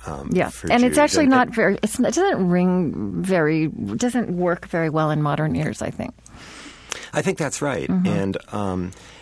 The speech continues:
Speaker 1: a-, and that's why I begin by saying that, that while there are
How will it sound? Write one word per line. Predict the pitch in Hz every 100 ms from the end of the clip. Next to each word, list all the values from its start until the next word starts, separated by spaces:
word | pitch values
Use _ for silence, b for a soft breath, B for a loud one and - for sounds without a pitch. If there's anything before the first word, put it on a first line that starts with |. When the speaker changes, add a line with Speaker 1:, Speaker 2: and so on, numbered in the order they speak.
| B _ _
Speaker 1:
a-, | - - - -
and | 120
that's | 165 -
why | 127 98 101
I | 98
begin | 92 110
by | 92
saying | 82 92 85
that, | 82 - -
that | 104 90 - - - - -
while | 113 107 101
there | 92
are | 85